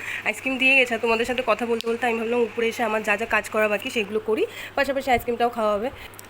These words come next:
আইসক্রিমের ঢাকনাটা খুললাম, আইসক্রিমটা সেই মানে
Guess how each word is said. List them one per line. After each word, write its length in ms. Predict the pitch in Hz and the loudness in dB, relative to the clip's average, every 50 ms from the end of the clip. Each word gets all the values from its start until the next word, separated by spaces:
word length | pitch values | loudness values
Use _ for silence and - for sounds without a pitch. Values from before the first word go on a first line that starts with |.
| - - - - - - - - - - - | -20 -20 -20 -20 -18 -18 -18 -18 -18 -12 -4
আইসক্রিমের 600 | - 233 233 240 233 - - 254 247 254 254 240 | 0 0 2 0 0 -4 -4 -2 2 2 2 2
ঢাকনাটা 480 | 233 226 220 - 233 233 233 226 247 254 | 2 -2 -2 0 2 2 2 2 0 -4
খুললাম, 300 | 240 - 226 226 233 247 | -4 -4 -4 -2 -2 -2
আইসক্রিমটা 600 | 233 220 214 - - 233 233 233 220 - 254 254 | -2 -4 -4 -6 -6 -6 -4 -6 -6 -6 -6 -8
সেই 600 | 247 - - - - - - 240 226 214 208 202 | -8 -8 -12 -12 -12 -8 -4 -2 0 0 0 -2
মানে 280 | 202 214 214 220 220 | -2 0 0 0 0